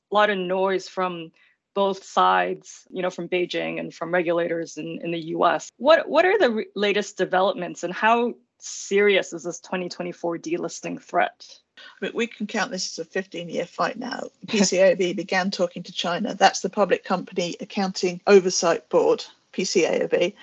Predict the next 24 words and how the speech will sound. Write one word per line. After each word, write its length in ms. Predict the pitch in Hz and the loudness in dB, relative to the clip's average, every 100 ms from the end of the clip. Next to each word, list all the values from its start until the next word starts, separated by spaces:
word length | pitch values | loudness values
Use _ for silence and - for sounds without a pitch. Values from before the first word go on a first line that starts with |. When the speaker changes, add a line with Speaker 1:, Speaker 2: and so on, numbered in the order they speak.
| - - | -6 4
Speaker 2:
They 100 | 208 | 6
began 300 | 214 226 220 | 6 4 4
talking 280 | 214 214 202 | 2 2 -4
to 100 | 180 | -4
China. 360 | 185 170 160 | -2 -2 -4
This 160 | 160 165 | -6 -8
is 100 | - | -10
the 120 | - | -8
U 220 | 185 190 | -2 2
S 220 | 185 - - | 2 -2 -4
audit 280 | 180 165 - | -4 -4 -4
watchdog. 480 | - - 160 - - | -8 -6 -6 -6 -4
They 80 | 165 | -6
began 340 | 165 196 190 | -4 -4 -4
talking 320 | 180 160 - | -4 -8 -8
in 60 | 196 | -10
two 180 | - 196 | -6 -6
thousand 380 | - - - | -8 -10 -12
and 60 | - | -12
seven. 460 | - - - - - _ - - - | -8 -8 -8 -14 -16 _ -20 -12 -12
<laughs> 80 | - - - | -12 -18 -6
They 80 | - | -2
haven't 260 | 220 226 - | 2 2 2
in-, 180 | 202 | -6